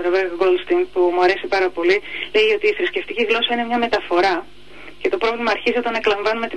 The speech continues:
μεταφορά ως κυριολεξία. Ε, οι θρησκείες όπως η αρχαία ελληνική ή ο ανιμισμός προσωποποιούν,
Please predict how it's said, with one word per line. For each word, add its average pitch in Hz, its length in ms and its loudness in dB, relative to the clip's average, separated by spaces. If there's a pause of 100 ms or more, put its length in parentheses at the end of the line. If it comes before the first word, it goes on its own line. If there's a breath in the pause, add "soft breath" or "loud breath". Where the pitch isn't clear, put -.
μεταφορά 202 380 0
ως 202 100 -6
κυριολεξία. 190 680 2 (760 loud breath)
Ε, - 120 -2 (400)
οι 359 100 4
θρησκείες 302 400 2
όπως 269 180 -2
η 262 80 2
αρχαία 254 200 -2
ελληνική 226 480 -2 (360)
ή - 80 2
ο 220 80 0
ανιμισμός 208 520 -2 (460 loud breath)
προσωποποιούν, 233 760 0